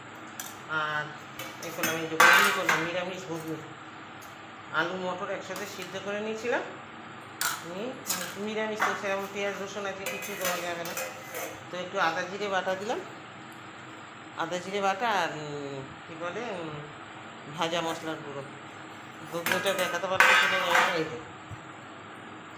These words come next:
এরকম ঘুগনি করেছি একটু, আলু মটর একসাথে সিদ্ধ করে নিয়েছি, নিয়ে আর ই করলাম,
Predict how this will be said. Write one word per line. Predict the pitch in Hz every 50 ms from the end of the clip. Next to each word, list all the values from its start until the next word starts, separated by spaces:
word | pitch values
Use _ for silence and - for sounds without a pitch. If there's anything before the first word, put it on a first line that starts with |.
| - - - - - - - - - - - - - - - 151
এরকম | 156 156 160 160 160 156 156
ঘুগনি | 156 151 156 165 160 -
করেছি | 175 165 165 160 170 175
একটু, | 170 - - - 196 151
আলু | 151 160 160 190 180 175
মটর | 170 156 - 196 180 156
একসাথে | - - 190 185 - 220 202 -
সিদ্ধ | - 160 156 170 175 175
করে | 165 156 147 131
নিয়েছি, | - - - - - - - - - - - - - - - - - - - 151 156 160
নিয়ে | 165 170 170 175 190 208 226 214 190 175
আর | 160 156 160
ই | 151 143 139
করলাম, | 143 135 135 131 127